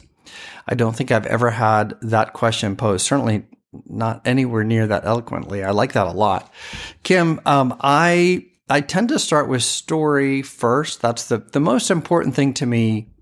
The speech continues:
in writing a novel is, is what's the core story and what are the lessons, and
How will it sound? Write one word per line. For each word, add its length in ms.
in 240
writing 320
a 40
novel 360
is, 300
is 260
what's 380
the 140
core 880
story 800
and 240
what 240
are 160
the 100
lessons, 920
and 520